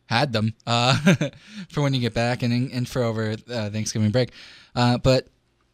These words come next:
there's a lot of shows playing right now, guys. It's the holidays. And what are the holidays for, if not, you know, to go see a show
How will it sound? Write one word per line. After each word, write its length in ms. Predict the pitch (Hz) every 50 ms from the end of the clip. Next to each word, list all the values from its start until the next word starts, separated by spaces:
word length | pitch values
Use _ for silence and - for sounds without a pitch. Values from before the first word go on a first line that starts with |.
| _ _ -
there's 200 | 147 156 160 220
a 40 | 208
lot 220 | 165 143 202 220
of 80 | 233 -
shows 260 | - 208 233 247 -
playing 280 | - 170 180 226 220
right 100 | 165 143
now, 160 | 135 123 117 117
guys. 320 | 107 113 113 123 127 127
It's 80 | 120 -
the 80 | - 127
holidays. 560 | - 143 175 185 127 107 104 107 - - - _ _ _ _ _ _ -
And 120 | 143 139 147
what 120 | 165 190
are 40 | 202
the 100 | 185 147
holidays 380 | 135 151 160 160 156 151 135 -
for, 500 | - - 143 180 196 147 131 156 170 -
if 180 | - 120 - 120
not, 240 | 120 123 135 143
you 100 | 151 156
know, 200 | 147 113 107 127
to 480 | 147 - 123 117 117 113 113 113 110 107 -
go 120 | - 117 131
see 180 | - - 135
a 40 | 135
show 300 | - - 165 185 151